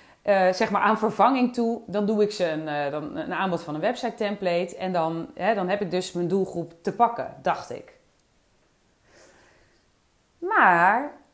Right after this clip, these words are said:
ik merkte dat die websitechecks, super, trouwens echt super waardevol, want ik heb daardoor heel erg geleerd, eh, wat er fout gaat op bestaande websites. Maar ik merkte dat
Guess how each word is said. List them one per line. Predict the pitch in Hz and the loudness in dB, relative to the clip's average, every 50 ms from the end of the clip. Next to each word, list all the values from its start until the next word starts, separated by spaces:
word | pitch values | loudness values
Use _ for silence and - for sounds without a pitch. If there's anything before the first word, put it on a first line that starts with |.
| _ _ _ _ _ _ _ _ _ _ _ _ _ _ _ _ _ _ _ | _ _ _ _ _ _ _ _ _ _ _ _ _ _ _ _ _ _ _
ik | - - 262 | -6 -6 -2
merkte | 262 269 285 339 403 453 453 427 - - - 165 160 | 0 2 4 4 2 2 0 -4 -4 -2 0 0 2
dat | 170 233 254 247 | 2 0 0 2
die | - 262 220 | 0 0 2
websitechecks, | 175 226 302 - - - 262 202 160 - - 151 127 151 - - - - - - _ | 4 4 4 4 2 0 -4 -4 -4 -2 -4 -4 -4 -4 -6 -8 -14 -16 -16 -18 _
super, | - - - - - 254 226 - 214 202 | -12 -10 -8 -6 -6 -6 -6 -6 -6 -6
trouwens | - 202 190 190 190 - | -2 0 0 0 0 -4
echt | - 202 - | -8 -10 -6
super | - 285 240 254 220 | -4 -2 -2 0 2
waardevol, | 202 214 202 202 202 196 - 170 160 | 4 4 4 4 4 2 0 0 2
want | 165 180 175 | 0 -2 -4
ik | 196 | -2
heb | - 196 196 196 | -2 -2 -2 0
daardoor | 196 175 175 175 165 | 0 2 2 2 0
heel | 151 139 151 180 254 311 302 262 | -2 0 2 2 2 2 2 2
erg | 202 180 170 - | 0 0 0 -2
geleerd, | - 170 165 160 151 143 143 143 - - - | -4 -2 -2 0 0 -2 -4 -6 -10 -14 -10
eh, | - 151 151 147 147 151 | -6 -4 -4 -4 -2 0
wat | 156 202 - - | 0 0 0 0
er | 170 | -6
fout | 147 - - 156 160 196 214 | -8 -2 0 0 0 0 -2
gaat | - - 208 214 214 | -2 -2 -2 -2 -2
op | 208 175 - | -4 -10 -10
bestaande | - 185 175 - - 156 185 190 180 156 | -10 -10 -6 -2 -2 0 0 0 -2 -2
websites. | 147 156 175 - - 190 190 226 302 349 - - - _ _ _ _ _ _ - _ _ _ - - _ _ - | -4 -4 -6 -6 -6 -4 -4 -4 -6 -8 -10 -16 -20 _ _ _ _ _ _ -20 _ _ _ -20 -20 _ _ -4
Maar | 277 285 359 370 277 233 220 - | 0 2 4 4 4 4 4 2
ik | 254 | 2
merkte | 220 240 262 311 349 349 349 - 240 | 2 2 4 4 2 2 0 -2 -2
dat | 226 233 233 - | -2 -2 -4 -6